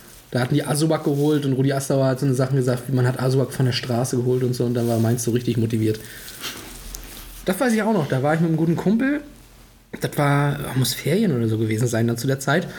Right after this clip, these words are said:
Und ich hab dann, oder es war einfach ein Samstag und wir haben, äh, ich glaube, es war ein Sonntag. Auf jeden Fall haben wir uns abends nochmal so treffen wollen. Äh, und er kam dann quasi nach dem Abendessen zu mir rüber und dann lief das Spiel noch.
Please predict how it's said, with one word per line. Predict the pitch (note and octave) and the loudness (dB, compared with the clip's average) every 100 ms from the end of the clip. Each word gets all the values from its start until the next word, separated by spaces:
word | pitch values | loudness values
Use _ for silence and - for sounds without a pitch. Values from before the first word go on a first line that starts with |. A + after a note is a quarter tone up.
| - - - - | -14 -18 -20 -8
Und | - C3+ | 0 0
ich | C#3 | 2
hab | D3 - | 0 2
dann, | D3 C#3+ C#3 C#3 - - - - | 2 4 2 -2 -12 -18 -20 -8
oder | A2+ A2+ | -4 0
es | A2+ | 2
war | |
einfach | B2 A#2 | 2 2
ein | A#2 | 2
Samstag | A2 B2 - C3 | 2 0 0 0
und | B2 A2+ | 0 0
wir | G#2+ | 0
haben, | A2+ A#2 A#2 | 2 2 2
äh, | A2+ G#2+ A2 G#2+ A2+ - - | 0 0 0 -2 -6 -12 -16
ich | - - | -12 -8
glaube, | A2+ A2+ | -4 -4
es | A2+ | -2
war | C3 | -2
ein | |
Sonntag. | C3 C3 A2 - - - - | 0 -2 -4 -8 -14 -16 -10
Auf | - | -4
jeden | C#3+ | 0
Fall | D#3 | 2
haben | D3 D3+ | 2 2
wir | |
uns | C#3+ | 0
abends | - B2 D3+ - | 0 0 2 2
nochmal | C3 C3 | 2 2
so | B2+ | 0
treffen | - D3 D3 | -2 0 2
wollen. | A2 A#2 E3 A3+ - - - - - | 2 2 2 0 -6 -18 -20 -14 -2
Äh, | C3+ C3 | 2 2
und | C3 B2+ | 2 2
er | B2+ | 0
kam | A#2+ - C3 D3 | 0 0 2 4
dann | C#3 C#3 C3+ - - | 4 2 0 -6 -16
quasi | - C3+ B2+ | -4 0 4
nach | B2+ B2+ | 4 2
dem | |
Abendessen | C3 B2+ C3 D3 | 0 2 2 2
zu | C3+ C3+ | 0 0
mir | A#2+ | 0
rüber | D#3 E3+ | 2 2
und | C#3 | 2
dann | B2+ B2 A#2 A2+ | 2 0 -2 -2
lief | C3 E3+ | -2 0
das | C#3+ | 0
Spiel | - C#3+ D3 | 0 2 2
noch. | A2 - | 2 -4